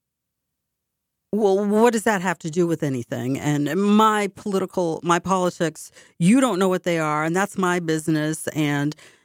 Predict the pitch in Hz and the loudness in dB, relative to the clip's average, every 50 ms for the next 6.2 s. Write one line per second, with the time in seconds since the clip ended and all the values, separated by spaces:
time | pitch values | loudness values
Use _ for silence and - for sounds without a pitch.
0 | _ _ _ - 185 190 196 185 - - - 190 180 180 - 175 170 175 170 165 | _ _ _ -2 -2 0 -2 -2 -4 -6 -4 -4 -4 -2 -2 0 0 2 2 0
1 | 160 160 156 156 156 156 160 156 _ _ _ _ _ _ _ _ _ _ _ _ | 0 0 -2 -2 -4 -4 -6 -10 _ _ _ _ _ _ _ _ _ _ _ _
2 | _ _ _ _ _ _ _ _ _ _ _ _ _ _ - 170 185 220 240 247 | _ _ _ _ _ _ _ _ _ _ _ _ _ _ 0 2 4 4 4 4
3 | 233 220 214 214 208 196 - - - _ _ _ _ _ _ _ _ _ _ - | 4 2 2 0 0 -2 -6 -20 -20 _ _ _ _ _ _ _ _ _ _ -2
4 | 165 170 160 - - 175 180 175 170 - 180 151 - - 180 165 160 160 - - | 0 0 0 0 0 0 2 2 0 0 -2 -4 -2 -2 0 0 0 -2 -4 -6
5 | 143 139 139 - - - - 165 151 147 131 135 135 - - - - 131 123 123 | -8 -8 -8 -10 -10 -6 -4 -4 -2 -2 -2 -4 -4 -6 -6 -2 0 0 2 2
6 | 127 123 127 | 0 -2 -4